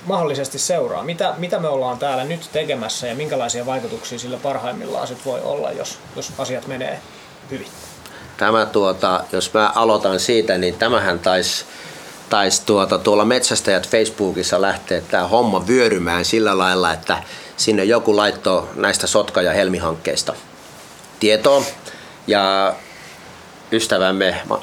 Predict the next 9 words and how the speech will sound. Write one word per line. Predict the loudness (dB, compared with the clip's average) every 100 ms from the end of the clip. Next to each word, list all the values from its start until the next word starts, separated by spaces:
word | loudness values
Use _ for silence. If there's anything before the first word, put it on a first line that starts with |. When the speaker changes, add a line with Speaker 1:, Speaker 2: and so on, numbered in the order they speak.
| -4
Speaker 2:
Marko | 0 2 2
Liljeström | 2 4 2 2 0 2
esitti | 0 -2 -2
siellä | 0 2 2
sitten | 2 0 2
jotain | 2 4 2 2
kriittistä | 2 2 2 0 0
kommenttia | 4 4 4 2 -2 -2 0
ja | 2 0